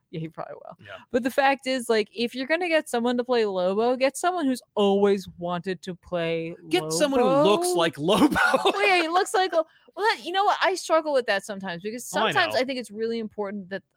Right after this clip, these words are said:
Speaker 1: a
Speaker 2: They want to be
Speaker 1: character
Speaker 2: that.
Speaker 1: looks the role,
Speaker 2: Mm-hmm.
Speaker 1: right? But then sometimes I'm like, it's probably more important that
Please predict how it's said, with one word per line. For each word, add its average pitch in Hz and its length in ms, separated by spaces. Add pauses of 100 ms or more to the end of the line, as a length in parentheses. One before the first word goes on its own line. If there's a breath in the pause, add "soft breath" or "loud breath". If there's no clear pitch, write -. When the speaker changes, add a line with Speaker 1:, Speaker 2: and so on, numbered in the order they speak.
(220)
Speaker 1:
a 170 40
Speaker 2:
They 165 60
want 180 440
to - 80
be - 20
Speaker 1:
character 214 280
Speaker 2:
that. - 300
Speaker 1:
looks - 800
the 196 180
role, 156 540
Speaker 2:
Mm-hmm. 196 200
Speaker 1:
right? 208 280
But 226 120
then 214 240
sometimes 311 480
I'm 233 80
like, 226 180 (180)
it's 185 140
probably 349 280
more 240 180
important 214 320
that 202 100